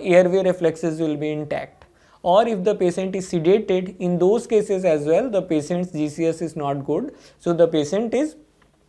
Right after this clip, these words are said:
going to aspirate. So th-, one of the function of putting this endotracheal tube is also when there is very high risk of aspiration and the patient's reflexes and all, patient G C S is not good.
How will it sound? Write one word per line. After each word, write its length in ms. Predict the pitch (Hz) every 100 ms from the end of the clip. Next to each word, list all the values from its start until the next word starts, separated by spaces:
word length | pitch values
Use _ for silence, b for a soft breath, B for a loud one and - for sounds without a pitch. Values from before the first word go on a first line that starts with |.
| _
going 420 | 143 151 165 180
to 160 | 247 254
aspirate. 640 | 170 170 - 208 135 - - - b b b
So 200 | - 196
th-, 140 | 185 -
one 280 | 175 196 233
of 120 | 220
the 80 | 247
function 560 | 240 180 185 254 247
of 180 | 240 226
putting 320 | 208 185 190 190
this 160 | 190
endotracheal 840 | 180 156 165 165 160 151 160 151 147
tube 220 | 151 147
is 160 | 143
also 600 | 147 160 220 233 202 247 B B
when 220 | 160 175 180
there 120 | 196
is 120 | 190
very 240 | 185 214 202
high 300 | 170 190 233
risk 280 | 208 202
of 160 | 208 185
aspiration 760 | 170 156 - 135 117 - 123 - b b
and 180 | 160 160
the 80 | 175
patient's 440 | 175 170 190 185
reflexes 600 | 190 175 170 165 - 180
and 180 | 170 165
all, 240 | 156 160 160
patient 360 | 165 165 160
G 140 | 151 156
C 220 | 185 175
S 160 | 170
is 180 | 175 156
not 300 | 156 143 143
good. 260 | 165 262